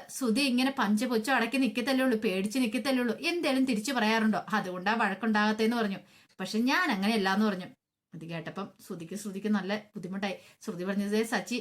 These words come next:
എന്നെ വെറുതെ നാണം കെടുത്താൻ വരേണ്ട കാര്യമില്ലാന്ന് പറഞ്ഞു." "ഓ, ഞാൻ ഇങ്ങനെയൊക്കെ പറയുന്നതല്ലേ തെറ്റ്.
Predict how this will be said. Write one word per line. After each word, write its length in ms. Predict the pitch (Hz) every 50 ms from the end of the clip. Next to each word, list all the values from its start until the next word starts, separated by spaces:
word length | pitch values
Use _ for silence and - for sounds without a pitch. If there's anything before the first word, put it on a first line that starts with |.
| - - _ _
എന്നെ 220 | - 339 359 359 320
വെറുതെ 220 | 254 226 226 240
നാണം 340 | 254 247 208 202 214 233 233
കെടുത്താൻ 260 | 226 220 233 240 240
വരേണ്ട 180 | 233 214 214 240
കാര്യമില്ലാന്ന് 640 | 233 233 202 190 202 233 220 214 208 208 220 226
പറഞ്ഞു." 220 | 220 202 196 185 - - _ _ _ _ _ _ _ _ _ _ _ 233
"ഓ, 180 | 233 214 165 - _ _ _ _ _ _ _
ഞാൻ 280 | 208 170 165 170 185 220
ഇങ്ങനെയൊക്കെ 340 | 220 214 220 233 233 233 262
പറയുന്നതല്ലേ 560 | 254 254 226 226 240 254 254 254 226 220 208
തെറ്റ്. 220 | 208 226 214 214